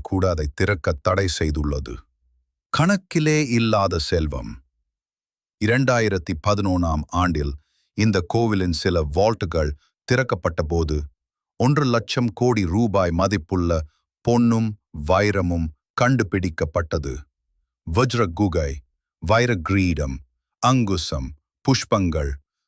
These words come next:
தங்கக் கொடிகள், பெரும் மணிகள் போன்ற அபூர்வ பொருட்கள் கிடைத்தன.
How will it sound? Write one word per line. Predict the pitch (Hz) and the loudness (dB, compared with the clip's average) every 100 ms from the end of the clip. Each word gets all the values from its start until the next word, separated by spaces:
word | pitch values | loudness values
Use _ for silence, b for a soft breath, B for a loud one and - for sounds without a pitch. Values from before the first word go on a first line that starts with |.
| _ - | _ 2
தங்கக் | 120 123 104 - | 4 4 0 0
கொடிகள், | 107 95 87 73 69 71 - _ _ _ | 0 0 0 -2 -4 -8 -14 _ _ _
பெரும் | 120 123 127 107 | 2 4 2 0
மணிகள் | 90 101 104 90 80 76 69 _ _ _ - | 0 2 0 0 -2 -4 -6 _ _ _ 0
போன்ற | 127 131 92 76 | 2 2 0 -2
அபூர்வ | - 104 135 147 127 98 - | -2 0 0 0 0 -2 0
பொருட்கள் | 113 120 - 90 80 | 0 0 0 -2 0
கிடைத்தன. | 87 90 80 76 | 0 0 0 -6